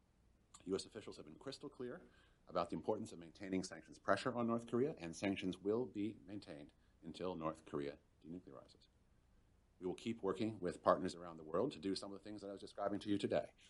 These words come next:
um, and also to work with those partners to improve their capabilities and their willingness to combat D P R K sanctions invasion, evasion. President Trump told the Security Council in September that ship-to-ship transfers must end immediately, and we are indeed working with our partners to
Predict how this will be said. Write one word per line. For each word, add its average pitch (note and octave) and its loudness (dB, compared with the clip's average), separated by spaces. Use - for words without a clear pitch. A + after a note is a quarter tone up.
um, D2 -2
and F2+ -2
also A2+ 4
to - -12
work G#2 -6
with - -20
those G2+ -8
partners G#2+ -8
to G2 -14
improve G2+ -4
their F#2 -2
capabilities G#2+ -6
and D#2+ -16
their D#2 -8
willingness A#2 -4
to D#2 -6
combat E2 -6
D F#2 -6
P - -10
R D#2+ -6
K E2+ -10
sanctions D#2 -8
invasion, D2 -14
evasion. G2 -6
President A#2+ 4
Trump B2+ 4
told G#2 4
the F#2+ 6
Security B2 -6
Council A2+ -6
in E2 -16
September C#3+ -8
that - -8
ship-to-ship - -2
transfers A2+ 2
must B2+ -6
end G#2+ -8
immediately, F#2+ 4
and G#2 0
we G#2 6
are G#2 6
indeed G#2 2
working G2 2
with F#2 -4
our F#2+ 0
partners G2+ -2
to - -20